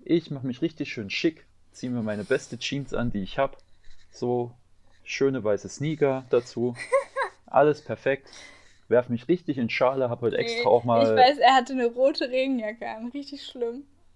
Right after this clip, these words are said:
Speaker 1: <laughs> Aber es hat wohl noch geregnet an dem Tag.
Speaker 2: Ja, es war richtig
Speaker 1: So.
Speaker 2: schlechtes Wetter.
Speaker 1: Ja,
Speaker 2: Aber,
Speaker 1: scheiß Wetter
Speaker 2: also,
Speaker 1: draußen, aber komm,
Speaker 2: ja.
Speaker 1: komm, wir ziehen das durch.
Speaker 2: Ja.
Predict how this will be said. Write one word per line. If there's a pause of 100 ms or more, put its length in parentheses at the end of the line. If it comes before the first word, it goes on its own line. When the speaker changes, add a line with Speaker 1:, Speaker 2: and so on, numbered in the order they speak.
Speaker 1:
<laughs> (1080)
Aber
es
hat
wohl
noch
geregnet
an
dem
Tag. (340)
Speaker 2:
Ja,
es
war
richtig
Speaker 1:
So.
Speaker 2:
schlechtes
Wetter. (260)
Speaker 1:
Ja,
Speaker 2:
Aber,
Speaker 1:
scheiß
Wetter
Speaker 2:
also,
Speaker 1:
draußen,
aber
komm,
Speaker 2:
ja.
Speaker 1:
komm,
wir
ziehen
das
durch. (340)
Speaker 2:
Ja.